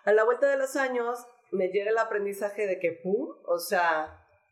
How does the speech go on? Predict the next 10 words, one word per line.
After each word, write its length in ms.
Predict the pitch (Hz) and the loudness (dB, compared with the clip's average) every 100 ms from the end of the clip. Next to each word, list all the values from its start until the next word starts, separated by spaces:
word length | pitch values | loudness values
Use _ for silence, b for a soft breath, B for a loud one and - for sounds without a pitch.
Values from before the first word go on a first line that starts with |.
| _ _ - | _ _ 4
tengo 240 | 208 233 | 4 4
que 100 | 240 | -2
cerrar 320 | 226 202 202 | -4 -4 -4
todo 420 | 214 202 214 277 180 | -4 -4 -4 -6 -6
y 280 | 185 - | -8 0
tengo 280 | - 311 359 | 4 4 2
que 80 | 311 | 2
volver 260 | 247 233 214 | 2 2 -2
a 40 | |
empezar. 440 | 196 190 220 208 | -4 -4 -2 -2